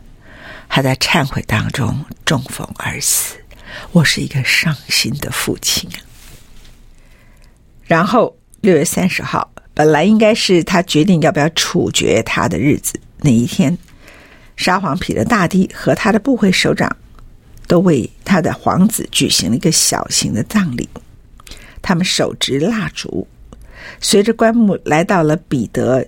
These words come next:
及保罗大教堂。最终，皇子亚里克西斯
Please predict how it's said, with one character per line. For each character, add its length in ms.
及 240
保 300
罗 180
大 220
教 240
堂。 360
最 180
终， 400
皇 380
子 380
亚 120
里 160
克 160
西 240
斯 400